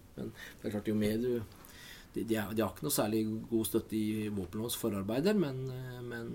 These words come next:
eh, som sagt, der snak-, snakker du om vold eller, eh, trusler eller noe som er, som gjør at du kan, eh, mistenkes for å misbruke skytevåpenet ditt, så er du i kjernen av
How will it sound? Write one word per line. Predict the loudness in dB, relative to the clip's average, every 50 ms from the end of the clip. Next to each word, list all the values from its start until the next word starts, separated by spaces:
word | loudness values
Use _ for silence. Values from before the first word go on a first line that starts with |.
| -6
eh, | -6 -6 -6 -8 -8 -10 -12 -16 -18 -18 -18 -18 -18 -20 -20 -20 -16 -14
som | -12 -10 -6 -4
sagt, | -4 -4 -2 -2
der | -2 -2
snak-, | 0 -2 -2 -2
snakker | -2 -4 -4 -2 -2
du | -2 -2
om | 0
vold | 4 6 6 8 6 6 4 2 2 2
eller, | 2 0 -2 -2 -4 -4 -4 -4
eh, | -4 -4 -4 -4 -6 -8 -8
trusler | -6 -4 -4 -2 -2 -2 -4 -4 -4 -2
eller | -2 -2 -2 -2
noe | -2 -2 -4 -4
som | -6 -6 -6 -4
er, | -4 -4 -4 -4 -6 -6 -4 -4 -6 -6 -8 -10 -10 -12
som | -8 -4 -2
gjør | 0 0 0
at | -2 -4 -2
du | -2 -2 -2 -2 -4 -6 -6
kan, | -4 -2 0 0 0 0 0 -2 -2 -4
eh, | -4 -6 -8 -10 -12 -16 -18 -16 -10 -6
mistenkes | -2 -2 -2 -2 -2 -4 -4 -2 -2 -2 0
for | 0 -2 0
å | 0
misbruke | 2 0 0 -2 -4 -4 -4 0 2
skytevåpenet | 2 2 2 0 0 2 2 2 2 4
ditt, | 4
så | 4 4 4
er |
du | 4 4
i | 4 2
kjernen | 2 0 0 0 -2 -4 -6 -6
av | -4 -4 -4 -4 -4 -6 -6 -8